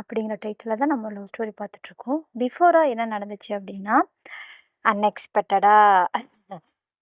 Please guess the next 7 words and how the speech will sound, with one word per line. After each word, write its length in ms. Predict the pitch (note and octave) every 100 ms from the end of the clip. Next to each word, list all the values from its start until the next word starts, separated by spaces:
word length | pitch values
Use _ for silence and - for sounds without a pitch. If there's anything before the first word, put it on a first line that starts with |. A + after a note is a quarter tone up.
| -
பிளான் 320 | A3 B3 C4+
பண்ணி 320 | B3+ B3 A#3
தான் 160 | A#3 D4
அவங்க 160 | C4
வெஜிடபிள் 460 | G#3 G3 - A#3+ A3
வாங்க 280 | G#3 G#3 G#3+
வருவாங்க. 720 | G3+ G3+ G3+ F#3+ G#3+ G4+